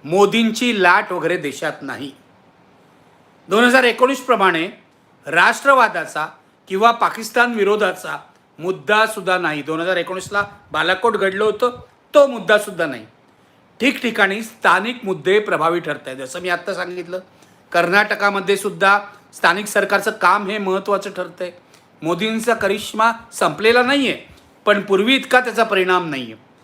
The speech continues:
महाराष्ट्रामध्ये मोदी अठराहून जास्त सभा घेत आहेत उद्धव ठाकरे आणि शरद पवार यांना काउंटर करण्यासाठी, राहुल गांधींना काउंटर करण्यासाठी नाही,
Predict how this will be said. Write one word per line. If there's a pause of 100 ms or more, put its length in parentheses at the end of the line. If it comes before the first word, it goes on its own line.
(280)
महाराष्ट्रामध्ये
मोदी (220)
अठराहून
जास्त
सभा
घेत
आहेत (320)
उद्धव
ठाकरे
आणि
शरद
पवार (280)
यांना
काउंटर
करण्यासाठी, (460)
राहुल
गांधींना
काउंटर
करण्यासाठी
नाही,